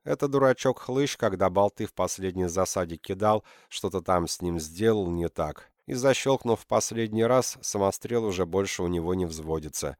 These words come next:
Отчего и получил Хлыщ обещание от Цепа, что если через седмицу он не сможет поправить свое оружие, то засунут они ему его туда, куда он сам этого очень не захочет.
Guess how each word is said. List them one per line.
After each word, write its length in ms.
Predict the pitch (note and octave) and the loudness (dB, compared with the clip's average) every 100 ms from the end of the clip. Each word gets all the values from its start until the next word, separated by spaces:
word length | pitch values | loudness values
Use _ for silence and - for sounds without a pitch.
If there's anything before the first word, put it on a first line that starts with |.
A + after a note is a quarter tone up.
| _ _ _ | _ _ _
Отчего 420 | - A2+ - C#3 D3 | -6 -4 -4 2 4
и 60 | |
получил 520 | - A#2+ A2+ - C#3 | 4 -2 -6 -2 -2
Хлыщ 400 | B2+ G2+ G#2+ A#2+ | -2 -2 -2 -2
обещание 560 | G2+ F#2 - G#2 G2+ G2 | -4 -6 -2 0 2 0
от 100 | F2+ | 0
Цепа, 420 | - C3 - F#2 | -2 -4 0 -2
что 200 | - - | -2 -4
если 320 | F#2 G2 - | -4 -4 -6
через 300 | F#2+ G2+ F#2+ | -8 -4 -4
седмицу 540 | - F#2+ F#2+ G2 - F2+ | -6 -6 -2 -2 -2 -2
он 120 | F2+ | -2
не 80 | F#2 | -4
сможет 400 | - F#2+ F2 E2+ | -4 -2 -2 -4
поправить 480 | F#2 - F#2+ F#2+ - | -6 -2 -2 -2 -2
свое 340 | F2+ E2+ F2+ | -2 0 0
оружие, 500 | G2+ C3 G#2 F2 C#2+ - - _ | 0 -2 0 -2 -2 -14 -20 _
то 100 | - | -8
засунут 520 | G2 A#2 - D3+ C#3+ B2 | 0 0 2 0 0 0
они 300 | A2 A#2 A#2 | 0 0 0
ему 220 | A2 A2 | 0 0
его 220 | G#2+ G2+ | 0 -2
туда, 480 | - G2 G#2+ A#2 A2 _ | -4 -2 0 0 -2 _
куда 240 | G#2 G2 | -2 2
он 120 | F#2+ | 2
сам 280 | F#2 G#2 G#2 | 2 -2 -2
этого 280 | G2+ F#2 F2 | -2 -4 -4
очень 280 | F#2+ - F2+ | -4 -4 -4
не 80 | E2+ | -2
захочет. 680 | E2+ E2 D2 D2 - - | -2 -2 -6 -8 -10 -14